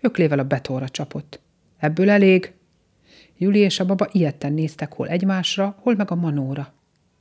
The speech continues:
„Jó, jó,“ recsegte. „Nem kell úgy megijedni.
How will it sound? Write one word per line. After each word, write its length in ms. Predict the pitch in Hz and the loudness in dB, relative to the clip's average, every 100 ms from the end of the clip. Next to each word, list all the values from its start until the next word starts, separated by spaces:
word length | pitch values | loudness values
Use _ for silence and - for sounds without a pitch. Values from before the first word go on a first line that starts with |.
| _ - | _ 0
„Jó, 220 | 330 214 | 6 8
jó,“ 360 | 214 196 143 - | 8 6 2 -4
recsegte. 580 | 160 143 - 131 - - _ _ _ - _ | -4 -2 -4 -8 -14 -16 _ _ _ -20 _
„Nem 200 | - 180 | 0 2
kell 180 | 190 220 | 4 6
úgy 120 | 220 | 6
megijedni. 760 | 208 208 208 196 180 185 165 | 4 4 6 4 4 0 -4